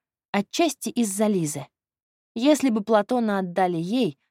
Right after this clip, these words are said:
Надя бы просто не выдержала. Первые дни оказались самыми трудными. Атаковала родня,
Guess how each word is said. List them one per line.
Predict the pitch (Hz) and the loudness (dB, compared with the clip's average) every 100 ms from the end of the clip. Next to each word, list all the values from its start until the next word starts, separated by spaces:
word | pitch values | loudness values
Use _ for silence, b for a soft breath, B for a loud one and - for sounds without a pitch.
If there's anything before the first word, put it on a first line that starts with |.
| - | -4
Надя | 196 233 240 185 | 2 2 2 -2
бы | 156 | -4
просто | - 202 - 175 | -2 -2 -2 -4
не | 175 165 | -4 -4
выдержала. | 170 151 135 131 131 127 - _ _ _ _ _ _ _ _ _ _ _ - | -4 -4 -4 -4 -6 -8 -14 _ _ _ _ _ _ _ _ _ _ _ 0
Первые | 262 285 208 202 | 4 4 4 0
дни | 170 214 285 | 0 2 2
оказались | 247 180 175 180 202 208 - | 0 -2 -2 0 0 0 -4
самыми | - 180 175 175 | -4 -2 -2 -2
трудными. | 156 170 156 151 139 127 _ _ _ | -4 -6 -4 -4 -4 -10 _ _ _
Атаковала | 160 151 - 190 254 185 | -6 -2 2 4 4 2
родня, | 156 151 190 226 | 0 -2 0 0